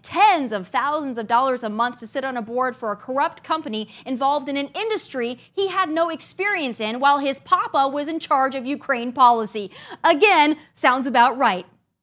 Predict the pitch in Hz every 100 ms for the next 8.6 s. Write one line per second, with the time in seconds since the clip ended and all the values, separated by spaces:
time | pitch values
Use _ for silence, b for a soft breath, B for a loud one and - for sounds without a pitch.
0 | _ _ _ - 302 339 370 381 - 277
1 | 330 302 277 254 269 370 349 240 208 208
2 | 233 269 285 294 - 262 262 240 254 269
3 | 277 285 247 - 320 339 277 247 - 302
4 | 392 - 254 226 269 269 220 254 269 311
5 | 339 349 349 370 220 - _ _ _ _
6 | - 294 302 302 403 453 - 349 330 381
7 | - 320 359 370 - 269 320 349 349 330
8 | 330 233 240 269 330